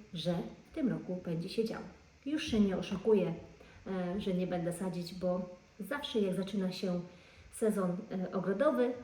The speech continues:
to u mnie z kolei zaczyna się sezon, e, w pracy. E, i w zeszłym roku się oszukiwałam, że nie będę sadzić, bo nie mam na to czasu, ale jak tylko przyszła wiosna, pognałam od razu do ogrodu.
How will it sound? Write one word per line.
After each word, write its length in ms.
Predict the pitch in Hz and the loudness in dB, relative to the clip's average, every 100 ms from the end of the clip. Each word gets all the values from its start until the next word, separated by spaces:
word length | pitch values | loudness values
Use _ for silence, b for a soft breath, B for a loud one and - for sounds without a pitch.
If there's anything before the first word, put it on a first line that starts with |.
| - | -10
to 160 | - 269 | 0 6
u 80 | 214 | 8
mnie 160 | 208 | 10
z 120 | 214 - | 8 2
kolei 220 | 170 170 | -2 -2
zaczyna 300 | 175 196 180 | -4 -2 -2
się 140 | - | -4
sezon, 380 | 170 190 170 180 | -2 -2 0 0
e, 480 | 170 - 190 180 185 | -2 -4 -4 -2 -4
w 240 | 180 - | -6 -8
pracy. 360 | - 165 - 262 - - - - - - - - - 233 | -4 -4 2 2 2 -10 -20 -20 -20 -20 -20 -20 -6 -2
E, 380 | 175 175 180 180 - | 0 0 0 -2 -2
i 280 | 294 311 - | 0 0 -2
w 20 | |
zeszłym 360 | 165 226 214 190 | 0 0 2 2
roku 240 | 214 214 | 4 2
się 160 | - 190 165 170 B B B B | -2 -2 -2 -4 B B B B
oszukiwałam, 840 | - - 233 202 180 208 202 190 170 | -4 0 0 0 2 4 4 2 -2
że 140 | - 156 156 151 151 156 | -4 -6 -4 -4 -4 -4
nie 120 | 160 | -4
będę 280 | 165 165 202 | -4 -4 -4
sadzić, 420 | 226 277 240 226 | -2 -2 0 0
bo 340 | 196 180 160 151 | 0 0 0 0
nie 100 | 180 | 2
mam 160 | 254 269 | 2 2
na 100 | 254 | 2
to 120 | 240 | -2
czasu, 480 | 226 208 - 202 202 B B B B B B - - | -4 -4 0 -2 -2 B B B B B B -20 -10
ale 160 | 277 202 | -6 -6
jak 100 | 156 | -6
tylko 240 | 175 165 | -8 -8
przyszła 320 | 160 - - | -8 -8 -8
wiosna, 440 | 151 180 - 170 160 - - - - - | -2 -2 0 -2 -2 -8 -16 -20 -20 0
pognałam 480 | 254 208 190 175 165 | 2 4 2 2 2
od 100 | 165 | 0
razu 220 | 165 - | -2 -2
do 120 | - | -4
ogrodu. 280 | - 170 | -2 -4